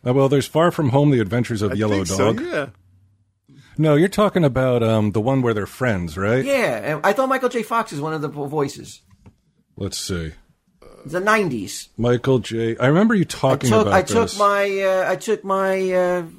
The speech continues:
Speaker 2: Was it Homeward Bound, Walt?
Speaker 1: Yeah.
Speaker 3: Yeah,
Speaker 2: Homeward Bound?
Speaker 3: Homeward Bound. That's it.
Speaker 2: Homeward
Speaker 3: Yeah,
Speaker 2: Bound.
Speaker 3: Homeward Bound.
Speaker 1: The Incredible Journey.
Speaker 3: Yeah.
Speaker 1: Wait, you took them to the theaters to see it? It must have been second run. This came out in ninety-three. You sure you didn't
Speaker 3: Yeah.
Speaker 1: go alone? <laughs>
Speaker 3: No, no, no. I took my wife to see, but she
Speaker 1: Oh,
Speaker 3: wasn't
Speaker 1: took your
Speaker 3: my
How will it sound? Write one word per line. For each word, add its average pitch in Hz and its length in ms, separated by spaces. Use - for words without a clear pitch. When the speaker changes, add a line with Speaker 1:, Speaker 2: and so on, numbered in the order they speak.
Speaker 2:
Was 165 160
it 196 80
Homeward 226 420
Bound, 214 320
Walt? 277 240
Speaker 1:
Yeah. - 60
Speaker 3:
Yeah, 262 160
Speaker 2:
Homeward 226 60
Bound? 208 120
Speaker 3:
Homeward 254 300
Bound. 208 340
That's 214 240
it. 139 80
Speaker 2:
Homeward 135 200
Speaker 3:
Yeah, 160 260
Speaker 2:
Bound. 135 100
Speaker 3:
Homeward 156 400
Bound. 120 240
Speaker 1:
The 107 40
Incredible 120 440
Journey. 98 500
Speaker 3:
Yeah. 120 540
Speaker 1:
Wait, 120 160
you 143 60
took 156 200
them 143 140
to 107 100
the 92 80
theaters 113 320
to 175 80
see 247 140
it? 233 40
It 107 80
must 120 200
have 104 60
been 85 40
second 104 320
run. 107 140
This 107 100
came 127 160
out 90 80
in 80 100
ninety-three. 98 600
You 120 80
sure 175 120
you 190 120
didn't - 100
Speaker 3:
Yeah. 156 60
Speaker 1:
go 143 40
alone? 135 320
<laughs> - 140
Speaker 3:
No, 185 120
no, 220 120
no. 294 160
I 180 100
took 202 180
my 180 120
wife 277 260
to 143 160
see, 151 140
but 156 180
she - 80
Speaker 1:
Oh, 156 60
Speaker 3:
wasn't - 60
Speaker 1:
took 175 120
your 135 80
Speaker 3:
my 107 60